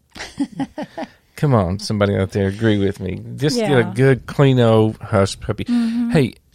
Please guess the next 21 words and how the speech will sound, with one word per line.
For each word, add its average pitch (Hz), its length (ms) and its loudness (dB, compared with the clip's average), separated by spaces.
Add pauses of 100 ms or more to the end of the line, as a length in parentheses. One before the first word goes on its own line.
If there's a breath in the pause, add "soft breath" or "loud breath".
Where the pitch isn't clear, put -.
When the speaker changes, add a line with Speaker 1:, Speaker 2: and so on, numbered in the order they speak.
Speaker 2:
uh, 147 180 0
we 185 140 2
may 214 140 -2
have 113 120 -2
said 110 300 -4
this, 90 340 -6 (300)
but 110 140 -6
that 226 200 -2
food 127 240 0
was 90 160 -8
really 101 280 0
hot. - 480 -6 (500)
Speaker 1:
It 311 180 -6
was, 302 380 -4
and, 226 160 -6
you 254 100 -6
know, 233 320 -8 (260)
we've 285 240 -2
done 269 280 -4
several 247 440 -8
reviews. 208 960 -8